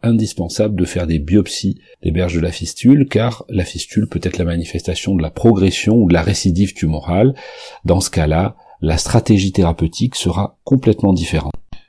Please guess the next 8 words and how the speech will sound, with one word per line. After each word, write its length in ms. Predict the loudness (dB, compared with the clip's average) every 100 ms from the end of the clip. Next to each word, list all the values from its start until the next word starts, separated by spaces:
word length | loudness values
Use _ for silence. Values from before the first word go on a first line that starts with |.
| _ _ _ _ _ 0
passant 300 | 2 4 6
d'une 140 | 6
stratégie 420 | 4 0 4 4
de 60 | 4
reconstruction 880 | 2 2 0 -2 -8 -4 0 4 4 2
à 280 | 0 0 0
une 140 | -4
stratégie 800 | -2 -4 -4 -6 -2 2 4 2